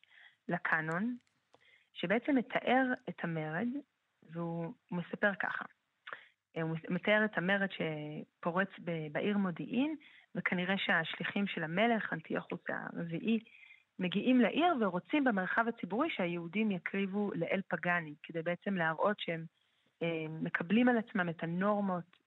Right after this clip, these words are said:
של ה-, של השלטון. ואז אחד היהודים באמת ניגש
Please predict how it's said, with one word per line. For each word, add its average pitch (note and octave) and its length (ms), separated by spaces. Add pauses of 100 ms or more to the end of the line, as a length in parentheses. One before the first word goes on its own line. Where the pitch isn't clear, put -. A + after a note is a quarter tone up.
(100)
של F3+ 300
ה-, D3+ 320 (340)
של E3+ 180
השלטון. D#3 500 (720)
ואז B3 220
אחד - 180
היהודים F#3+ 400
באמת F3 300
ניגש D#3+ 300